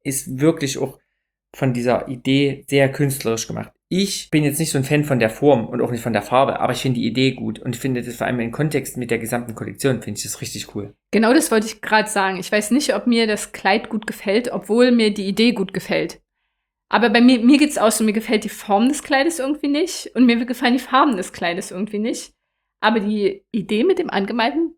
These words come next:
Speaker 2: das finde ich schon cool. Mir gefällt aber das Federkleid, das Nicht-Federkleid von vorher,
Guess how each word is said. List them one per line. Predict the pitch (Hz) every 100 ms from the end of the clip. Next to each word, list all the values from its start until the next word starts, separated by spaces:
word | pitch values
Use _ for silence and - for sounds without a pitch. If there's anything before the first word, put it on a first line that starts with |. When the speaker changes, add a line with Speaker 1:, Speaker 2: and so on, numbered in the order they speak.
| -
Speaker 2:
das | 233
finde | - 302
ich | -
schon | 392 -
cool. | 233 180 185 _ _ _
Mir | 226 233
gefällt | 240 262 262
aber | 247
das | 226 - - -
Federkleid, | 247 269 254 - 220 220 226 -
das | -
Nicht-Federkleid | 240 240 - 240 233 226 214 214
von | - 214
vorher, | - 220 233 240 254 -